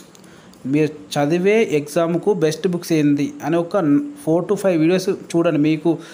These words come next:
అంటే బెస్ట్ అనిపించే వరకు వీడియో చూడండి, ఏం కాదు. ఒక వన్ డే లాస్ అయినా పర్లేదు, కానీ బెస్ట్ బుక్స్ చూడండి. ఇక్కడనే, ఇక్కడనే చాలామంది తప్పు చేస్తారు. ఏదో book private, ఇప్పుడు నార్మల్గా book స్టాల్కి వెళ్తే ఈ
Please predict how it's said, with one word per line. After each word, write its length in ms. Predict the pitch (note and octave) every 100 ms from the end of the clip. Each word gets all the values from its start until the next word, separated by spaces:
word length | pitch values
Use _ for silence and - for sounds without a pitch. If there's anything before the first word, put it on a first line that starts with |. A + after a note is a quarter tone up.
| - - - D3
అంటే 140 | D#3+
బెస్ట్ 360 | C#3 D3+ - G3+
అనిపించే 400 | F3 F#3 F3+ G3
వరకు 240 | G3 G#3
వీడియో 220 | F3+ F#3+
చూడండి, 380 | F#3+ F#3+ F#3+ D3+
ఏం 100 | E3+
కాదు. 120 | E3+
ఒక 100 | D3+
వన్ 340 | C#3+ C#3 D#3 F3
డే 140 | G3+
లాస్ 300 | F#3 E3 E3
అయినా 140 | F#3
పర్లేదు, 400 | F#3+ E3 D#3+ E3+
కానీ 160 | E3 G3
బెస్ట్ 360 | F3+ D#3 D#3 G#3+
బుక్స్ 280 | F#3+ -
చూడండి. 220 | F3+ D#3 C#3+
ఇక్కడనే, 480 | - - G3 G#3+ - - - - - - - C#3+
ఇక్కడనే 400 | C#3+ - G#3 G#3+ F#3+
చాలామంది 360 | F3+ F#3 F#3+
తప్పు 260 | F#3+ F3 E3+
చేస్తారు. 320 | D#3+ D#3+ C#3
ఏదో 280 | D3+ E3 G3
book 400 | E3+ E3+ F#3+ E3+
private, 240 | D#3+ E3+
ఇప్పుడు 180 | - D3+
నార్మల్గా 420 | D3 D3+ E3 F3
book 180 | E3 D#3+
స్టాల్కి 260 | - F3 E3+
వెళ్తే 280 | E3 F#3 F#3+ - - -
ఈ 180 | D#3